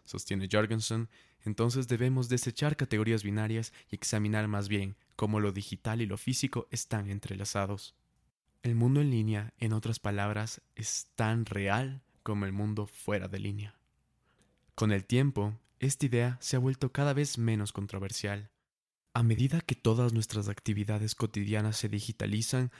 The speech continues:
pensar en lo físico y lo digital como una formación híbrida resulta razonable.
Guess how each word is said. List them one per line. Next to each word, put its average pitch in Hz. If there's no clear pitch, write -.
pensar 113
en 151
lo 113
físico 107
y 123
lo 107
digital 107
como 110
una 127
formación 117
híbrida 135
resulta 127
razonable. 107